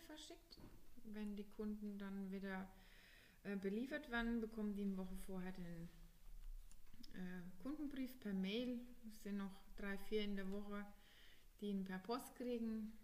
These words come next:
Das sind aber dann ältere Herrschaften, die einfach kein Internet haben. Und der größte Teil, wie gesagt, läuft über E-Mail. Und natürlich dann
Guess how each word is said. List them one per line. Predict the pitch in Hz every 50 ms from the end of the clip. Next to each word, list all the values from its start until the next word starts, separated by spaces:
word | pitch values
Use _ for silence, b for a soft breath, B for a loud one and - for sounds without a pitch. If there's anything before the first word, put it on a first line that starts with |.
| - - - -
Das | 196 185 -
sind | 196 190 190
aber | 190 185 190
dann | 185 185 185 190
ältere | 190 202 202 220 220 220 208 208
Herrschaften, | 196 196 202 202 196 - - 202 190 190 - - - 202 196 196 196 196
die | 190 190 190
einfach | 196 196 180 185 185 185 -
kein | - 185 190
Internet | 202 214 214 208 208 202 196 196 190 - -
haben. | 190 185 196 208 214 214 B B B B B B B B -
Und | 190 185
der | 185
größte | 185 185 185 175 180 - 190 185
Teil, | - 175 175 180 175
wie | 180 175
gesagt, | 175 175 - 170 - -
läuft | 185 180 175 170 - - -
über | - 180 - - 170 - -
E-Mail. | 226 254 285 302 302 320 349 - - - B B B B B B B B B B B - -
Und | 214 220 220 214
natürlich | 214 214 214 208 214 208 202 202 202 196 202 -
dann | - 202 196 196 196 196